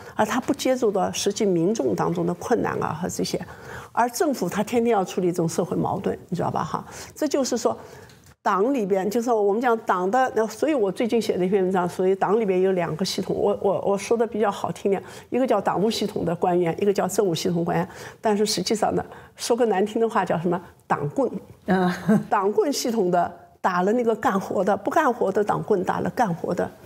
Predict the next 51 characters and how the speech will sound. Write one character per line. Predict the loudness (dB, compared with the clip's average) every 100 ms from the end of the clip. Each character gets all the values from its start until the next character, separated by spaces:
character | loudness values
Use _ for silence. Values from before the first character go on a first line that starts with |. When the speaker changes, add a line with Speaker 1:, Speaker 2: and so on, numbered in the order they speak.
| -20 _
Speaker 1:
党 | -4 0
务 | 0
系 | -2 -4
统 | -6 -6
的。 | -8 -10 -20 -16
所 | -4 -2
以 |
这 | 2 2
样 | 2
一 | 0
来 | 2 2
以 |
后 | 0
呢， | 0 0 -2 -14 -10
这 | -2 2
个 | 4
实 | 4 2
际 | 0
上 | 0 0 0
共 | -2 -2 0
产 | 0 0
党 | 2 0
的 | 0
党 | 2 0
里 |
面 | 2
的 | 0
官 | 0 0
员 | 2 2
的 | 0 -2 -6 -20 -18 -6
躺 | -2 -2 -2
平， | -2 -2 -2 -4 -18 -10
不 | -2
是 | 0
现 | 0 2 2
在 | 2
才 | 0
躺 | -2 -4 -6
平 | -4 -4
的， | -6 -8 -20 -6
二 | 0 2
零 | 2
一 | 0
四 | 0 0 -2
年 | -2 -2
就 | -4
开 | -4
始 | -6 -6
躺 | -10 -10
平 | -12 -10 -10
了。 | -10